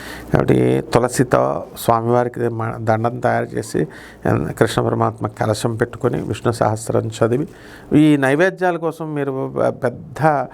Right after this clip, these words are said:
ఆ, టైమ్ వేస్ట్ చేయొద్దు. అసలు చాలా బిల్డప్ పూజలు ఎక్కువైపోయినా అటువంటి వాళ్ళని చూసి మనం భస్మం అయిపోతాం అనమాట. యూట్యూబ్లో చెప్పేటటువంటి వాళ్ళు కూడా ఈ నైవేద్యాలు, తొమ్మిది రకాల నైవేద్యాలు, ఇట్లాంటి నాన్సెన్స్ చెప్పేవాళ్ళు అసలు వీడియోలో అసలు మీరు చూడొద్దు.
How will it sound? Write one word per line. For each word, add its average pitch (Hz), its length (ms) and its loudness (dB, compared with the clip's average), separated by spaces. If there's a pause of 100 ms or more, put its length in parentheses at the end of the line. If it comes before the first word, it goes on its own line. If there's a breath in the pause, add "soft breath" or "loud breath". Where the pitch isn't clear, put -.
(300 loud breath)
ఆ, 117 200 4
టైమ్ 135 340 2
వేస్ట్ 139 320 0
చేయొద్దు. 113 240 -2
అసలు 110 280 -2 (140)
చాలా 143 240 2
బిల్డప్ 123 600 2
పూజలు 139 220 2
ఎక్కువైపోయినా 123 480 0
అటువంటి 123 340 0
వాళ్ళని 127 340 2
చూసి 127 180 -4
మనం 120 240 0
భస్మం 107 300 4
అయిపోతాం 123 360 0
అనమాట. 101 280 -4 (640 loud breath)
యూట్యూబ్లో 139 540 4
చెప్పేటటువంటి 127 680 -2
వాళ్ళు 123 200 2
కూడా 127 300 2 (340 loud breath)
ఈ 131 120 6
నైవేద్యాలు, 117 600 0 (600)
తొమ్మిది 147 260 6
రకాల 123 280 2
నైవేద్యాలు, 113 560 4
ఇట్లాంటి 117 360 4
నాన్సెన్స్ 151 600 2
చెప్పేవాళ్ళు 147 400 2
అసలు 127 180 -4
వీడియోలో 123 340 2
అసలు 117 160 -4
మీరు 110 320 -2
చూడొద్దు. 113 300 0